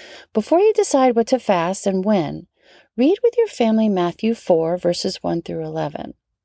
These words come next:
This is the story of Jesus fasting in the desert for forty days and Him being tempted by Satan.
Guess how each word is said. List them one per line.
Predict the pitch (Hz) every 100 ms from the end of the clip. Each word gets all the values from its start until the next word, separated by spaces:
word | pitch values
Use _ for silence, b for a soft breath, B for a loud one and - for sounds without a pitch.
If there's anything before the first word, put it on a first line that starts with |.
| - -
This | 185 -
is | 247
the | 302
story | - 202 190
of | 196
Jesus | - 175 175 -
fasting | - 160 160 - 190
in | 208
the |
desert | 226 190 170 175 175
for | - 175
forty | - 160 185
days | 196 160 147 147 - B B B
and | - 208
Him | 233 277
being | 277 269
tempted | - 196 180 180 170
by | 160
Satan. | 165 180 170 - 135